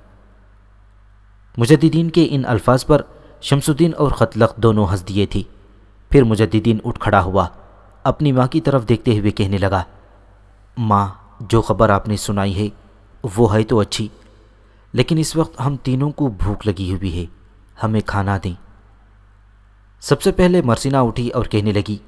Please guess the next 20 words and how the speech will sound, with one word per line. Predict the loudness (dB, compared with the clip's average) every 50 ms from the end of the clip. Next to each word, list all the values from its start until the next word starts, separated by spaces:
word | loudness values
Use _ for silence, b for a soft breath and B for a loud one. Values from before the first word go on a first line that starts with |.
| -20 -20 -20 -20 -20 -20 _ _ _ _ _ 4
"आप | 4 4 4 4
तीनों | 0 0 2 2 2
लिबास | 2 2 2 2 2 2 0
तब्दील | -2 -2 0 0 -2 0
करें, | 0 -2 -2 -2 -2 -6 -10 -18 -20 -20 -20 -20 -20 -10 _ -6
इतनी | -4 -2 0 0 0
देर | 2 2 2 2
तक | 2 0 -2 -2 -4 -6 -4
हम | -2 0 2
आप | 2 2 2 2
लोगों | 0 0 0 0 -2
के | -2 -2 -2
लिए | 0 0 -2
खाना | -2 -2 -2 -2 -2 -2
तैयार | -2 -2 0 0 -2 -2
करते | -2 -2 -2 -2 -2 -4
हैं।" | -4 -6 -10 -12 -20 -20 -20 _ _ _ _ _ _ _ _ _ _ _ _ _ _ _ _ _ _ _ _ _ _ _ _ _ _ _ _ _ _ _ -4
उसके | 0 2 2 2
साथ | 4 2 0 0 -2 -4
ही | -6 -8